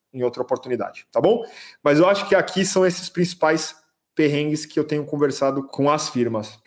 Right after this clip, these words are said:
Dicas para encerrar uma reunião sem pauta. Não essa, claro, a corporativa de verdade.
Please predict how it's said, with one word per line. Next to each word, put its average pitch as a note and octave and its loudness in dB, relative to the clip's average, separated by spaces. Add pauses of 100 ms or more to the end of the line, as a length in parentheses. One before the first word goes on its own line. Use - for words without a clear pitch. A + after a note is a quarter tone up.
Dicas D#3 0
para E3+ 0
encerrar E3 0
uma F#3 2
reunião D#3+ 0
sem F3+ -4
pauta. B2+ 0
Não C#3 0
essa, C#3+ -2
claro, A#2+ 0
a A#2+ -4
corporativa C3+ -2
de C3+ -2
verdade. B2 0